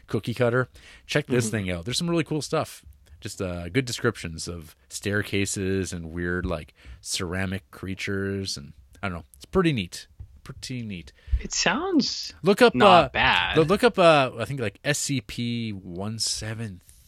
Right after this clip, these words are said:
Speaker 1: three, I think, is the, like, original one that started it all.
Speaker 2: Okay.
Speaker 1: I'll even look it up. There it is. That's the one that began it all, and you can read the description of that. <laughs>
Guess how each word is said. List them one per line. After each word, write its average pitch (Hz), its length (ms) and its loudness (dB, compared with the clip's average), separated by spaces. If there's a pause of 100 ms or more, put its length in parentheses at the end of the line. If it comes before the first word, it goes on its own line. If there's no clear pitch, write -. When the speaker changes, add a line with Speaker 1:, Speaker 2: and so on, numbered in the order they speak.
Speaker 1:
three, 143 680 -6 (100)
I 127 120 -6
think, 147 180 -2
is 143 140 -2
the, 120 200 -6
like, 104 220 -6
original 113 440 -6
one 147 240 -6
that 110 120 -8
started 117 400 -2
it 123 80 -4
all. 135 240 -2 (840)
Speaker 2:
Okay. 208 220 -2 (480)
Speaker 1:
I'll 92 180 -10
even 92 160 0
look 104 200 -6
it 143 80 -6
up. 76 240 -6
There 175 200 8
it 123 60 6
is. 104 320 2
That's 127 220 2
the 127 80 -4
one 110 160 0
that 95 100 -2
began 90 340 -4
it 82 120 -4
all, 80 260 -2 (180)
and 98 120 -8
you - 20 -8
can 104 140 -8
read 101 160 -2
the 98 60 -8
description 95 500 -4
of 85 100 -4
that. 85 380 -4 (160)
<laughs> - 280 2